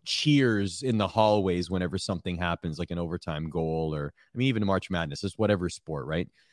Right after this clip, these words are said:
But, like, as it pertains to hockey, it feels like the fandom is especially welcomed at E S P N. So, like, if I went around and I, you know, was wearing a Leafs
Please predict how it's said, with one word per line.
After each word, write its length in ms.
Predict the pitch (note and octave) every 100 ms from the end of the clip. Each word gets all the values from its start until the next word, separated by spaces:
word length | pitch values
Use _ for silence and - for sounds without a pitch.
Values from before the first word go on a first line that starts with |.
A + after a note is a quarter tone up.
| _
But, 180 | - G#2+
like, 300 | A2+ A2+ - _ _ _ -
as 100 | A#2
it 40 |
pertains 380 | D3 F3+ G3 F#3
to 100 | C#3+
hockey, 500 | A2+ C#3 C#3+ B2 G#2+
it 240 | - A#2+ -
feels 340 | C#3 D#3+ C3+
like 220 | B2+ -
the 180 | - G2+ - _ _
fandom 560 | C3+ C#3 D3+ B2 G#2+ G2
is 220 | A2 G2+
especially 1120 | G2+ - - - B2+ - C3+ A#2+ A#2+ A2 G2+ - _ _ -
welcomed 760 | F2 G2 B2+ - D#3+ G3 G#3 - _ _ _ _ _ _ -
at 100 | C#3+
E 100 | D3+
S 120 | E3
P 180 | - D#3
N. 140 | F3+
So, 200 | E3 C3+
like, 280 | B2 A#2 - _ _ _
if 160 | - A2
I 160 | C#3+ E3
went 240 | C#3+ C#3
around 420 | A#2+ A#2+ B2 B2+
and 80 | A2
I, 300 | G#2+ G#2+ G#2 _ _
you 80 | -
know, 100 | G#2+
was 140 | G2+ G2
wearing 340 | A2+ A2+ A2+
a 60 | G2+
Leafs 540 | G2+ A#2 - - -